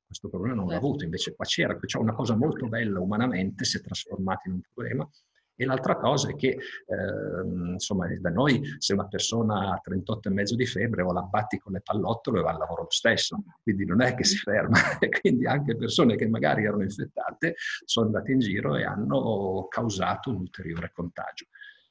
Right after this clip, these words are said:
Speaker 1: Ecco, quindi noi non potevamo impedire questo contagio, però potevamo impedire che ci fosse una propagazione ad altre persone all'interno dell'azienda.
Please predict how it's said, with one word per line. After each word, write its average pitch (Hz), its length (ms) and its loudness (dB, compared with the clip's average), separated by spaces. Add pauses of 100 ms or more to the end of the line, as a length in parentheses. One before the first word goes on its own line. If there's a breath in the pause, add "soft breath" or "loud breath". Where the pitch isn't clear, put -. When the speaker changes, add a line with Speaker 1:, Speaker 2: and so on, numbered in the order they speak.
(160)
Speaker 1:
Ecco, - 340 -2
quindi 123 280 6
noi 160 120 6
non 151 80 6
potevamo 127 340 2
impedire 101 480 2
questo - 300 -4
contagio, 90 520 -4
però 170 220 2
potevamo 110 440 0
impedire 139 540 -2
che 120 300 -2
ci - 160 -6
fosse 120 480 -4
una 95 240 -2
propagazione 113 880 -2
ad 101 120 -2
altre 101 280 -6
persone 95 420 -4
all'interno 95 460 -6
dell'azienda. 82 640 -8